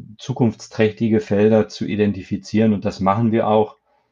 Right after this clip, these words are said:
äh, einerseits und natürlich versuchen wir auch für diese von uns als zukunftsträchtig erkannten Felder die Rahmenbedingungen positiv zu gestalten. Also ich,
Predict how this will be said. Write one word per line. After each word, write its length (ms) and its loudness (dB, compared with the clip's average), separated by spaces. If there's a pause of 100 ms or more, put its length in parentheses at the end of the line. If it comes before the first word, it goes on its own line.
(460)
äh, 80 -2
einerseits 680 2
und 100 -2
natürlich 380 0
versuchen 440 -2
wir 120 4
auch 140 2
für 120 -2
diese 460 -2 (800)
von 260 -8
uns 340 -2
als 220 -4
zukunftsträchtig 920 -6
erkannten 440 -6
Felder 480 0 (340)
die 80 -2
Rahmenbedingungen 800 2
positiv 580 -8
zu 140 -20
gestalten. 520 -16 (1040)
Also 160 2
ich, 220 -6